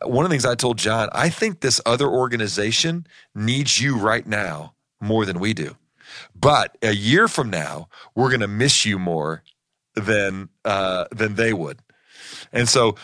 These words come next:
we, and we talked through that, okay? And we counted the cost of that. But I just said, "John, I get why that makes your heart race." And, and I go, "And they, they need you. I see your gifts fitting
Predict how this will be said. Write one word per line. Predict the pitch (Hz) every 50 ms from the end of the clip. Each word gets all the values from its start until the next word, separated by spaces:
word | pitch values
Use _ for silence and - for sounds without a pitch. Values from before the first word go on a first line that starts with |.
| - - _
we, | - 117 135 165 151
and | 131
we | 123 147 170
talked | - - 160 170 - -
through | - 120 147 220 339
that, | - - - - - _ _ _ _ _ _ _ _ _ -
okay? | 117 107 107 - 120 127 147 160 135
And | 127 123
we | 139 147 - - -
counted | - - 123 127 147 160 151
the | -
cost | - - - 131 175 214 185 - -
of | 143 113 92
that. | 87 87 78 76 76 - - - - - - - - -
But | 123 127
I | 147 175
just | 175 180 160 -
said, | - 127 117
"John, | 110 - 127 123 120
I | 117 139 143
get | 120 95 85 101 104 113 107 -
why | 87 95 92 90
that | 82 87 87 87 76 87
makes | 95 90 85 - -
your | 87 80
heart | - 85 85 69 -
race." | 73 85 80 80 - - -
And, | - 104 98 110 -
and | 110 104
I | 98 95
go, | 85 98
"And | - - 107 101
they, | 110 131 143 135 - 117 - -
they | - 123 139
need | 127 120 135 135 -
you. | 170 135
I |
see | 98 - - - 156
your | 147 131 123 117
gifts | 101 82 - 117 131 127 113 - - - - - - - - - _
fitting | - - - - 143 151 143 117 95 87 85